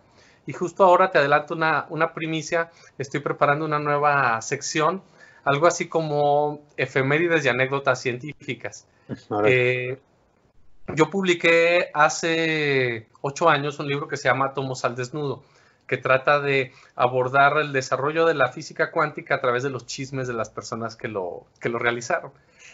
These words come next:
Speaker 1: Y creo que uno de los grandes éxitos del libro es que la portada es una especie de T V Notas. La,
Speaker 2: <laughs>
Speaker 1: la portada te, te promete y te muestra algunos chismes. De, de hecho, déjame, aquí está.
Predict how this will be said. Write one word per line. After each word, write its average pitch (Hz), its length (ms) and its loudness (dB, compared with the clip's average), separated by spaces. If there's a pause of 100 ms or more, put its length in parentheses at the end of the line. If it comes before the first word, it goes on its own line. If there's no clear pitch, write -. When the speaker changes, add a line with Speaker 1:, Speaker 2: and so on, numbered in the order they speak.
(120)
Speaker 1:
Y 160 220 -4
creo 160 280 -4
que - 80 -4
uno 202 100 2
de 196 60 4
los 175 80 0
grandes 160 300 -2
éxitos 170 380 -4
del 156 140 -2
libro 160 380 -4
es 131 100 -6
que 160 140 0
la 143 160 2
portada 135 300 2
es 139 100 -4
una 147 100 -4
especie 139 360 -4
de 123 60 -2
T 127 140 -2
V 120 140 0
Notas. - 500 -6 (440)
La, 120 420 4
Speaker 2:
<laughs> 156 160 4
Speaker 1:
la - 160 -2
portada 156 400 4
te, 120 500 0 (400)
te 143 120 0 (280)
promete 147 480 0
y 156 100 -6
te 151 100 0
muestra 143 320 -2
algunos 151 260 -4
chismes. 165 380 -10
De, 143 100 -14 (180)
de 156 120 -12
hecho, - 220 -16
déjame, - 260 -16 (100)
aquí 120 180 -16
está. - 240 -16